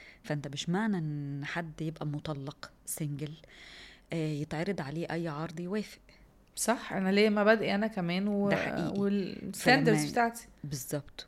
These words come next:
Speaker 1: وفي barriers وفي كل حاجة. فاللي هو أنت عايزة تبيني إن أنت القوية المستقوية، صاحبة الشركة، صاحبة،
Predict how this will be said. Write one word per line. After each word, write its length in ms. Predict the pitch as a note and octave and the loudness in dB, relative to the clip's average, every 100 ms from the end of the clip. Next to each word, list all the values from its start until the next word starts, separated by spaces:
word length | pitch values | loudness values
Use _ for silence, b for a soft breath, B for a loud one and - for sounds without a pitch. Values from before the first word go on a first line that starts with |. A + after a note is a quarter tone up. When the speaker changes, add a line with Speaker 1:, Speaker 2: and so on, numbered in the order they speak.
| - | -8
Speaker 1:
وفي 260 | D3+ E3+ | -4 -2
barriers 640 | E3 E3+ E3 C#3+ C3+ C3+ - | 0 0 -2 -4 -6 -6 -8
وفي 360 | B2 A#2+ - E3 | -10 -8 -6 -4
كل 240 | F3+ F3 | -4 -4
حاجة. 340 | - D3+ - - - - | -4 -6 -10 -16 -20 2
فاللي 200 | A#3 A#3+ | 4 8
هو 200 | D#4 F#4 | 8 12
أنت 200 | E4 D#4+ | 10 10
عايزة 300 | B3+ D4+ D#4+ | 6 6 4
تبيني 560 | C#4+ G#3+ G#3+ A#3 D#4 C4+ | 4 4 6 6 6 4
إن 120 | A3+ | 6
أنت 240 | C#4 D#4+ | 6 4
القوية 640 | C4+ B3+ - G3 A#3 D#4+ C#4 | 2 2 4 4 6 6 6
المستقوية، 640 | G#3 G3+ - - A3+ E4 | 4 2 0 2 4 6
صاحبة 360 | C#4 A#3 G3+ G3 | 6 4 2 2
الشركة، 500 | F#3 - C4+ E4 C#4 | 2 6 6 6 2
صاحبة، 360 | A#3+ A3 G#3+ | 4 2 2